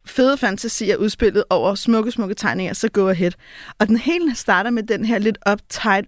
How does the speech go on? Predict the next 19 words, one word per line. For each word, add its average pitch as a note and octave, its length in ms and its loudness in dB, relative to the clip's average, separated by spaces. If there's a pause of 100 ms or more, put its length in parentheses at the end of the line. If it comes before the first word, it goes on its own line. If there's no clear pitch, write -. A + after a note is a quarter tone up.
overklasse G3 680 0
kvinde G3 340 -2
med F#3+ 140 0
en F3 100 -2
perfekt - 420 -2
krop, F3+ 260 -2 (360)
som G#3 140 0
ikke G#3 180 2
rigtig G3 200 -2
kan G#3 140 0
mærke D#3 260 -2
sin G#3+ 160 0
lyst. C#4 300 0 (420)
Og A#3 80 -2
så C#4 80 2
er C#4 40 0
der D#4 60 2
den B3 220 0
her, A#3 180 2